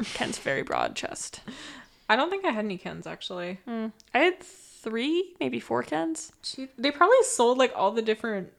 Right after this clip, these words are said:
Speaker 2: uh, princes, but they all
Speaker 1: I
Speaker 2: look
Speaker 1: know.
Speaker 2: the same. <laughs>
Speaker 1: I know.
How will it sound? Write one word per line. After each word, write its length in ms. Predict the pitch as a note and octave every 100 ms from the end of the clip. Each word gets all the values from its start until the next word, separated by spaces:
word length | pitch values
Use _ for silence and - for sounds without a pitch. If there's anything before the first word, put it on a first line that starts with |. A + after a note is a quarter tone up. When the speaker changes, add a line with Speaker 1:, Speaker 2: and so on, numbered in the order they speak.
| _
Speaker 2:
uh, 180 | G3 F#3
princes, 460 | F#3 A3+ A3 C4+ B3
but 120 | A#3+
they 80 | B3+
all 80 | B3+
Speaker 1:
I 100 | C4+
Speaker 2:
look 60 | C#4+
Speaker 1:
know. 160 | D4 A#3+
Speaker 2:
the 40 |
same. 380 | B3+ B3+ A#3+ D4+ -
<laughs> 100 | C4+
Speaker 1:
I 100 | C#4+
know. 160 | C4+